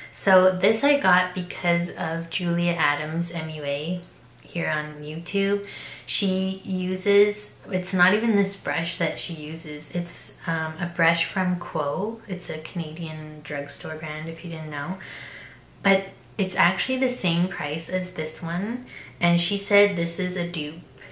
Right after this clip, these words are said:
for the Quo one. So I actually got this cheaper than the drugstore one, and she uses this, well, sh-, not this brush, the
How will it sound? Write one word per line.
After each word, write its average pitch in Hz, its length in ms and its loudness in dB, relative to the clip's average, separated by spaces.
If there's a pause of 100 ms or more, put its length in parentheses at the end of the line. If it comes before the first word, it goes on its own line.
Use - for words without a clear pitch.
(180)
for 165 420 0
the 175 100 -2
Quo 147 360 -2
one. 156 340 -8
So 190 200 -2
I 180 120 6
actually 185 460 0
got 170 300 2
this 170 400 -4 (200)
cheaper 156 580 -2
than 156 240 -4
the 156 80 -6
drugstore 156 600 -4
one, 202 360 -2 (600)
and 175 400 6
she - 160 0
uses 226 520 0
this, 196 540 2
well, 165 200 -2
sh-, - 220 -10
not 170 300 -2
this 180 200 -4
brush, 170 600 0 (140)
the 165 380 2